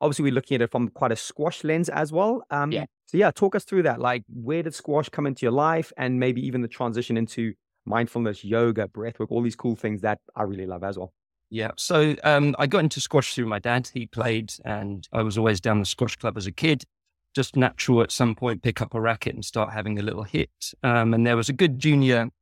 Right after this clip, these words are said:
Speaker 2: squad down at my club when I was, uh, when I was a kid. So played all the time. Uh, never really in terms of, like, serious coaching, never really had one-to-one coaching. I just loved running around and hitting a ball, really.
Speaker 1: Mm-hmm.
Speaker 2: Um,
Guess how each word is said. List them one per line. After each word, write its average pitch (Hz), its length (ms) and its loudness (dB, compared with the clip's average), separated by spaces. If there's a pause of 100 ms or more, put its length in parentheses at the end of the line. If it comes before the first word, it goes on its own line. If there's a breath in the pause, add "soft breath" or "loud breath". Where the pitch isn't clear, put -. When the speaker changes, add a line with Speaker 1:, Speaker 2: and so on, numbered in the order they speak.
(140)
Speaker 2:
squad 123 600 2
down 117 260 0
at 107 60 -4
my 113 180 -2
club 120 280 -4
when 113 180 -6
I 107 80 -6
was, 104 180 -8
uh, 107 220 -4
when 110 160 -8
I 104 40 -6
was 101 120 -10
a - 60 -12
kid. - 320 -6
So 117 280 -2 (480)
played 123 300 6 (580)
all 131 140 4
the 113 80 -4
time. 151 600 2
Uh, 131 300 2
never 254 320 2
really 214 560 4 (280)
in 151 120 4
terms 139 340 0
of, 131 80 -8
like, 131 180 -2
serious 143 540 2
coaching, 135 540 -2
never 127 180 -6
really 117 140 -8
had 123 140 -12
one-to-one 120 480 0
coaching. 120 340 2
I 117 60 2
just - 200 -4
loved 120 200 -2
running 110 260 2
around 110 320 0
and 107 140 -6
hitting 117 200 -6
a 107 60 -8
ball, 117 220 4
really. 113 400 -2
Speaker 1:
Mm-hmm. 123 120 -2
Speaker 2:
Um, 120 240 0